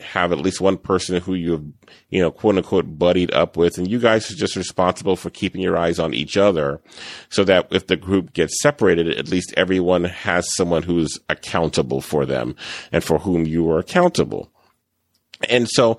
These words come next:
you know, that's just sort of helpful just to make sure we don't miss anybody or, or lose anyone along the way. So, you know, pick a buddy, or if there's,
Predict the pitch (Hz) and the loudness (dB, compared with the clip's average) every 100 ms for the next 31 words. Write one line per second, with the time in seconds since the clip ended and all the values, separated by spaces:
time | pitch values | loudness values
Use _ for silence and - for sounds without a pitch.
0 | - - - 113 120 - 123 - 120 101 | -4 -2 2 4 4 2 0 2 2 2
1 | 95 - 101 92 87 85 92 - 95 90 | 0 0 0 2 -2 0 0 0 -2 0
2 | - 90 90 87 67 80 87 - 92 85 | -2 2 2 2 0 0 0 2 0 2
3 | 80 76 78 69 76 76 - 85 78 87 | 2 2 2 0 -2 -4 -4 -2 0 0
4 | 92 82 87 78 73 76 73 80 80 67 | 0 -2 -4 -2 -4 -4 -4 -4 -2 -4
5 | 65 71 69 78 65 67 - - - - | -4 -6 -4 -2 -2 -6 -14 -20 -20 -4
6 | - 107 - _ 120 101 - - 185 156 | 2 2 0 _ -2 0 0 -2 0 0
7 | 101 87 90 92 - _ - _ - 90 | 2 4 4 2 -4 _ -20 _ -4 2
8 | 90 87 - 90 82 78 | 4 4 2 2 2 2